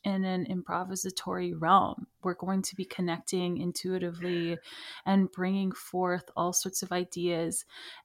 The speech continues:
and essentially getting into a creative <laughs> process with even just channeling this episode.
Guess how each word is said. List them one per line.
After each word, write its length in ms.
and 400
essentially 560
getting 440
into 840
a 100
creative 760
<laughs> 0
process 580
with 160
even 420
just 340
channeling 600
this 240
episode. 460